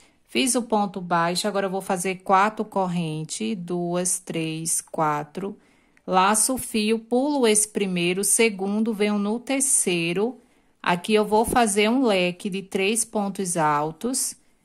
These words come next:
separado por duas correntes, ó. Fiz três pontos altos, duas correntes de separação, volto no mesmo lugar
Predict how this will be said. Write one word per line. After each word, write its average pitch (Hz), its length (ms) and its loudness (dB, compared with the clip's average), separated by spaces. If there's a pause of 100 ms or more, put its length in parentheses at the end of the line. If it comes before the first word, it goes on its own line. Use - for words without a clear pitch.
(180)
separado 180 680 2
por 214 260 2
duas 190 340 -2
correntes, 185 720 -2
ó. 117 140 -12 (100)
Fiz 202 260 -4
três 175 380 -4
pontos 170 500 -6
altos, 165 640 -2 (480)
duas 240 340 0
correntes 202 540 -2
de 180 80 -6
separação, 180 1000 -2
volto 202 380 2
no 202 120 -2
mesmo 185 440 -4
lugar 170 760 -2